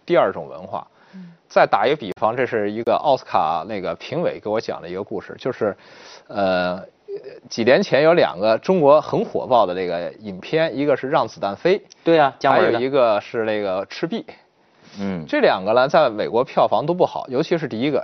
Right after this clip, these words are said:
Speaker 1: 《让子弹飞》。为什么呢？因为它有太多的，呃，单一的文化的这个元素在里头。你，呃，我们自己看起来觉得很舒服啊，
Speaker 3: 嗯。
Speaker 1: 这个，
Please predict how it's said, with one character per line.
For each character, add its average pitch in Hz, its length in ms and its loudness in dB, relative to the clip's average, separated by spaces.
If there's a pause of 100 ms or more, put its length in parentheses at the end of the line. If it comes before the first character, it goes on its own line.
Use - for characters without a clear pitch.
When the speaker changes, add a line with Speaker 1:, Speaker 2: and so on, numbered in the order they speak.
Speaker 1:
《让 104 240 -4
子 - 220 -20
弹 80 160 -10
飞》。 131 200 -4 (720)
为 254 160 2
什 156 160 4
么 120 80 -6
呢？ 127 300 2
因 202 100 -2
为 202 80 0
它 233 220 0
有 113 240 -2
太 202 480 4
多 123 280 2
的， 101 240 0 (380)
呃， 104 160 -8 (640)
单 220 320 4
一 226 180 0
的 139 240 2
文 98 220 -4
化 104 240 2
的 87 100 -6
这 98 140 -6
个 90 160 -6
元 104 320 -2
素 120 240 -6
在 123 260 0
里 80 160 -8
头。 - 220 -12 (240)
你， 123 120 -8
呃， 127 160 0
我 165 100 6
们 110 80 -2
自 294 140 0
己 117 120 -4
看 175 220 2
起 - 80 0
来 104 80 2
觉 104 140 -2
得 117 80 2
很 - 160 -6
舒 110 200 -8
服 98 140 -6
啊， 71 220 -4
Speaker 3:
嗯。 98 100 -6
Speaker 1:
这 82 80 -6
个， 80 140 -10